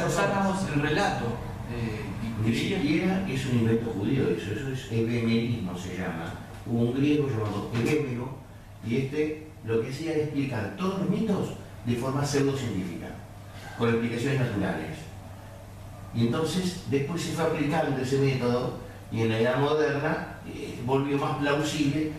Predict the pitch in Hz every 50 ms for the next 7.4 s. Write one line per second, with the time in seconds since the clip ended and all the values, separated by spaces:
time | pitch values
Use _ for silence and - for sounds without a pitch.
0 | - - - - - 117 113 113 - - 135 127 123 120 107 104 101 - 92 -
1 | - - - - - - 165 160 151 151 156 170 180 185 165 - - - - -
2 | - - - - - - - - - - - 165 156 151 151 147 143 143 147 147
3 | 147 147 - 180 180 175 156 - - - 151 151 139 - - 113 - - - -
4 | - - - - 117 - - - - - - - 123 117 120 117 113 113 - 156
5 | 151 147 147 151 156 151 151 151 147 147 - - - - 180 202 277 311 277 226
6 | 196 180 - - 165 185 185 175 160 151 135 135 - 147 - - 190 180 - -
7 | 151 147 151 - 175 175 -